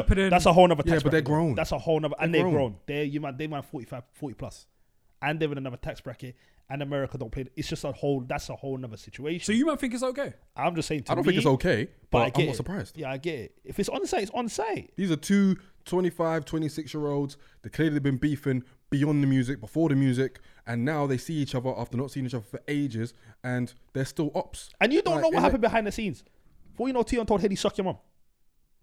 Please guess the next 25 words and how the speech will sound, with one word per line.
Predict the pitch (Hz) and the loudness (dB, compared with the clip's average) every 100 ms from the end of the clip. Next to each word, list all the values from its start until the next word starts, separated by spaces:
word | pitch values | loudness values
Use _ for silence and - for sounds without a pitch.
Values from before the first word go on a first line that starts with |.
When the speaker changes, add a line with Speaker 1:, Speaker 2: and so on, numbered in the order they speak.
| - | -20
Speaker 1:
Mm. | 120 107 - | -18 -18 -12
Speaker 2:
Or | 139 | -8
Heady, | 185 170 | -6 -6
do | 156 - | -6 -4
you | 202 | 6
get | |
what | 285 | 6
I'm | |
saying? | 302 240 156 | 6 2 -2
You | 254 | -4
don't | 311 | -2
know | 302 | -2
what's | 269 | -2
going | 247 233 | -2 -2
on | |
behind | 208 214 | -4 -4
the | 190 | -6
scenes. | 214 170 - _ _ _ - - | -6 -6 -8 _ _ _ -16 -2
Whoever | 247 294 | 4 4
could | 277 247 | 2 -2
have | |
been | 226 220 | -2 2
riling | 220 214 | 2 2
up | 202 | 0
whoever. | 208 220 143 | 0 0 -2